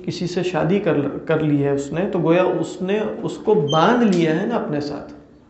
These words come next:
وہ آزاد عورت تو نہیں ہے۔ بلکہ اللہ کے نبی صلی اللہ علیہ وسلم نے اس کے لیے غلام کا لفظ بھی اختیار، اختیار کیا۔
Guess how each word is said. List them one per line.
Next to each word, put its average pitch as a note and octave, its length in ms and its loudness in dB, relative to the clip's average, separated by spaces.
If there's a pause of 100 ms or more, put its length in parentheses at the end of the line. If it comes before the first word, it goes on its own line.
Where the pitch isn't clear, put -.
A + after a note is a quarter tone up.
(100)
وہ E3+ 140 0
آزاد E3 220 4
عورت G#3 280 4
تو F3 80 -4
نہیں - 160 -4
ہے۔ - 100 -10 (1900)
بلکہ E3 200 0
اللہ - 140 2 (120)
کے F3+ 80 0
نبی F3+ 180 2
صلی F3+ 80 0
اللہ E3+ 180 -2
علیہ - 0 -
وسلم F3 140 2
نے F#3 80 0
اس F3+ 100 0
کے F#3 100 -2
لیے F3+ 160 2
غلام E3 420 4
کا F3 100 0
لفظ G3+ 200 2
بھی F#3+ 100 0
اختیار، E3 280 0
اختیار D3+ 480 -2
کیا۔ D#3 240 -2